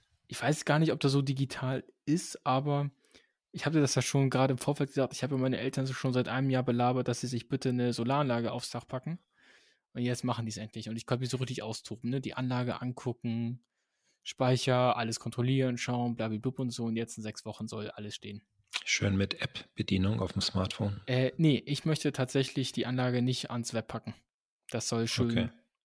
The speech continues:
Speaker 1: i-, also das soll nirgendwo angebunden sein, sondern
Speaker 2: Nicht, dass jemand
Speaker 1: einfach
Speaker 2: den
Speaker 1: nur
Speaker 2: Strom klaut, ja?
Speaker 1: Ja,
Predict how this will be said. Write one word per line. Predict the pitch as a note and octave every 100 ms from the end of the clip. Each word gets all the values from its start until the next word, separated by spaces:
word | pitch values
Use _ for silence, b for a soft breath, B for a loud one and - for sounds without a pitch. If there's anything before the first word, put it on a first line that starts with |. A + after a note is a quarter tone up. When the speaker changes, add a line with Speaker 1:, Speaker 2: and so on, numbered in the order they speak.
| _ _ -
Speaker 1:
i-, | C3+ -
also | B2 A#2 A2+ G#2+
das | - A2
soll | A#2+ A#2
nirgendwo | G2 C3 C3 B2 B2 _
angebunden | - C3+ C3 C3 B2
sein, | A#2+ A#2+
sondern | A#2 A2+ A2
Speaker 2:
Nicht, | A2
dass | -
jemand | A2 G#2
Speaker 1:
einfach | G2
Speaker 2:
den | F#2
Speaker 1:
nur | -
Speaker 2:
Strom | - G#2 F#2+
klaut, | - D#2+ -
ja? | G2+ - B B B B B
Speaker 1:
Ja, | B2+ D3